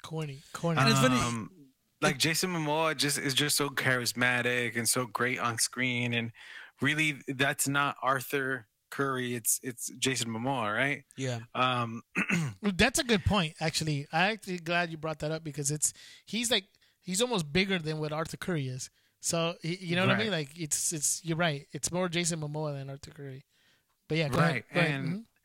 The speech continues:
Speaker 3: I mean, I like Zachary Levi, and I think he's a great comedian. Um, I don't know. Like, I think it might be good, but I don't know, dude. Like, it's gonna be difficult to pull off that story of, like,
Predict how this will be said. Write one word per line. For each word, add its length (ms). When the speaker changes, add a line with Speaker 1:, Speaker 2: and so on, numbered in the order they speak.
Speaker 3:
I 60
mean, 160
I 60
like 240
Zachary 460
Levi, 480
and 140
I 60
think 200
he's 220
a 80
great 460
comedian. 920
Um, 760
I 180
don't 120
know. 160
Like, 180
I 40
think 200
it 60
might 500
be 180
good, 340
but 160
I 180
don't 100
know, 200
dude. 220
Like, 240
it's 160
gonna 160
be 140
difficult 760
to 240
pull 300
off 300
that 320
story 500
of, 180
like, 400